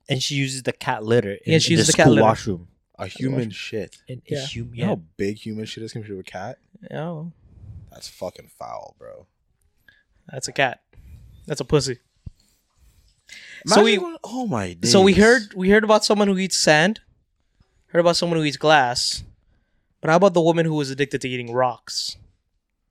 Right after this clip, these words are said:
Speaker 3: Okay, that's, that's pretty mad, bro. Like,
Speaker 1: How does she even bite it?
Speaker 2: Like this.
Speaker 1: Like, what kind of rocks?
Speaker 3: There's a video
Speaker 1: The
Speaker 3: of her.
Speaker 1: big ass rocks?
Speaker 3: Oh, she's taking, like, small nibbles to the point where it's like eating chalk.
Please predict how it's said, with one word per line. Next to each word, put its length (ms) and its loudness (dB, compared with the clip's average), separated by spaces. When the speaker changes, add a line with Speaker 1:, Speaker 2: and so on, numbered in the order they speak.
Speaker 3:
Okay, 240 -8
that's, 260 -10
that's 260 -12
pretty 260 -12
mad, 300 -20
bro. 240 -16
Like, 400 -18
Speaker 1:
How 300 2
does 200 -2
she 100 -8
even 240 -4
bite 240 2
it? 320 -8
Speaker 2:
Like 240 -2
this. 320 -12
Speaker 1:
Like, 100 -10
what 80 -16
kind 160 -4
of 160 -8
rocks? 680 -8
Speaker 3:
There's 180 -6
a 60 0
video 340 2
Speaker 1:
The 60 -2
Speaker 3:
of 60 -10
her. 60 -12
Speaker 1:
big 180 8
ass 320 4
rocks? 680 4
Speaker 3:
Oh, 160 -2
she's 120 -8
taking, 180 -2
like, 120 0
small 460 -8
nibbles 400 -14
to 60 -10
the 80 -8
point 160 -14
where 80 -14
it's 100 -16
like 100 -16
eating 220 -18
chalk. 480 -16